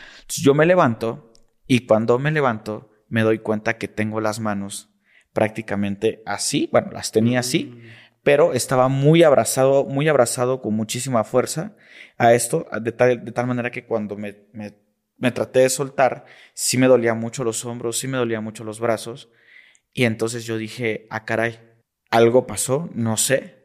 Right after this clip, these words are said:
Speaker 1: eh, no quiero decir que fue eso, pero a mí nunca en la vida yo había amanecido así. Ya cuando te lo conté, tú me dijiste, "Ah, pues tal vez te están haciendo un entierro, hermano." <laughs>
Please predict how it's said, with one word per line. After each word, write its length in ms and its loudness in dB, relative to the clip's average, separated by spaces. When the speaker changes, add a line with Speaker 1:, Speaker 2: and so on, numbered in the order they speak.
Speaker 1:
eh, 260 -2
no 140 0
quiero 180 0
decir 260 0
que 120 -12
fue 160 -4
eso, 180 -6
pero 220 -6
a 80 -2
mí 120 2
nunca 280 4
en 60 -4
la 100 2
vida 160 2
yo 120 0
había 120 -2
amanecido 400 -10
así. 180 -18
Ya 120 2
cuando 180 2
te 80 -2
lo 80 -2
conté, 280 -4
tú 140 -10
me 80 -2
dijiste, 360 -4
"Ah, 220 -4
pues 180 -20
tal 120 -4
vez 160 -8
te 60 -6
están 200 -2
haciendo 220 -2
un 100 4
entierro, 460 4
hermano." 300 2
<laughs> 920 0